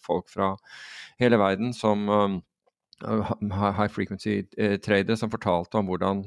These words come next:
eh, eh, altså rett og slett hvordan de opererte, hvordan de tenkte og, og hva de gjorde, og, og det, og det var debatt rundt det, f-, eh, for all del. Um,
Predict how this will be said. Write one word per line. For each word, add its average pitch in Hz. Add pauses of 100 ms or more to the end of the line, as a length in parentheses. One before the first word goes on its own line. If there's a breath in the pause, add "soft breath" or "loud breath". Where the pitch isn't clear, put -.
(140)
eh, 92 (100)
eh, 87 (300)
altså 101
rett 92
og 98
slett - (400)
hvordan 101
de 98
opererte, 95
hvordan 92
de 98
tenkte 92
og, 92 (580 loud breath)
og 101
hva 104 (100)
de 110
gjorde, 98
og, 98 (260)
og 90
det, -
og 110
det 101
var 98
debatt 95
rundt 87
det, 107
f-, -
eh, 95
for 101
all 104
del. 139 (100)
Um, 98